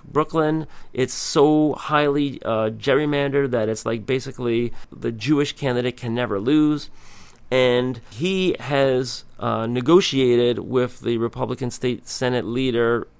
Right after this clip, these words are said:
John Flanagan, a policy that would excuse these yeshivas of having to teach all of these, uh, different subjects.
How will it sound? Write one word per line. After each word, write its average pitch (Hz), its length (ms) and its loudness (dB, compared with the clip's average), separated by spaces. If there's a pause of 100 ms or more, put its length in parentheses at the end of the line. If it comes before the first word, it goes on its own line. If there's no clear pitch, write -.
John 117 260 -2
Flanagan, 120 680 0 (360)
a 123 100 0
policy 135 680 4
that 117 280 2
would 117 480 2
excuse 147 800 -2
these 123 420 -2
yeshivas 113 880 -2
of 113 180 0
having 117 360 -2
to 117 100 -8
teach - 460 -6 (100)
all 113 240 0
of 110 80 -4
these, 110 640 -8
uh, 110 220 -4
different 107 340 -8
subjects. 98 580 -6